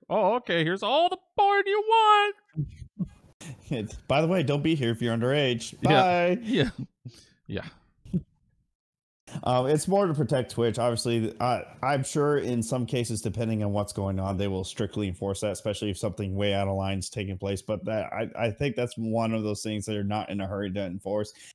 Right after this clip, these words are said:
Speaker 2: They just have it to legally protect them from whatever may or may not happen on their
Speaker 1: Sure.
Speaker 2: platform.
Speaker 1: Yeah.
Speaker 2: Um,
Speaker 1: But there,
Speaker 2: I mean,
Speaker 1: but
Speaker 2: let's
Speaker 1: there
Speaker 2: face it.
Speaker 1: are, there are things you can do to separate your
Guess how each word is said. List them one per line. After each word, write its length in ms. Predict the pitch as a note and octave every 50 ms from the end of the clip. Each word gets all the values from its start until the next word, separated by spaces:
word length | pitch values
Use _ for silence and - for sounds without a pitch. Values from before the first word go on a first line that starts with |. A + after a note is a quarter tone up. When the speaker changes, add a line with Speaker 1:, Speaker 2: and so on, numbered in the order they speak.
| _ _ -
Speaker 2:
They 80 | A2
just 220 | G#2 F#2 G#2 F#2+ -
have 220 | A2 G#2+ G#2+ G#2
it 80 | G2 -
to 100 | G#2 F#2
legally 400 | F#2+ G#2 G#2+ G2 G2+ G#2 G2+ F#2
protect 440 | - G#2 F#2+ - - G#2 G2+ - -
them 140 | A2 G2
from 140 | - - G#2
whatever 440 | G2 G2+ G2+ - - G#2+ F#2+ G2+ F#2+
may 220 | G2 G2+ G#2 G2+
or 80 | F#2+ F#2
may 140 | F#2+ G2+ G2+
not 240 | G2 F#2+ - - G2+
happen 360 | G#2+ G2 F#2 - G2+ G2 F#2+
on 100 | F#2+ F#2+
their 100 | F#2 -
Speaker 1:
Sure. 60 | -
Speaker 2:
platform. 500 | D2+ G2+ G2 F#2+ - - F2+ F#2+ F#2+ F#2+ - _ _ _ - _ _ _ _ -
Speaker 1:
Yeah. 200 | F3 C3+ G2+ - A2 -
Speaker 2:
Um, 500 | - G#2+ G#2+ G2+ G2 F#2 F#2 F2+ - - _ _ _ _ _ _ _ _ _ _ _ -
Speaker 1:
But 120 | A#3+ A3+
there, 120 | - A#3+ A#3+ A#3
Speaker 2:
I 60 | B2
mean, 160 | B2 B2 B2+
Speaker 1:
but 60 | D#3+ G3+
Speaker 2:
let's 100 | G3 -
Speaker 1:
there 120 | G#3 G#3
Speaker 2:
face 60 | - -
it. 60 | A3
Speaker 1:
are, 680 | B3 B3 G#3+ F3+ E3 D#3 D3 C#3 C#3 C3+ B2+ - - _ _ _ - - _ _ A1 -
there 220 | D3 E3+ F#3+ D#3+ -
are 340 | F#3 G3+ G#3 G3+ G3 F3
things 380 | C#3+ - E3+ E3 D#3 D3+ C#3 C3+
you 80 | D3 D3
can 220 | - C3+ B2+ A#2+
do 800 | A#2+ C3 C3+ D3+ D#3 C#3+ C3 A#2+ A2+ A2 G#2+ G2+ F#2+ E2 - - _ _ -
to 100 | - A#2+
separate 640 | - - - E3 F#3+ - D3+ A#2+ G#2+ G2+ F#2+ - _ _ _ _ _ _ _ _ _ _ _ -
your 480 | A2+ A2 G#2+ G#2 G2+ G2 G2 G2 A2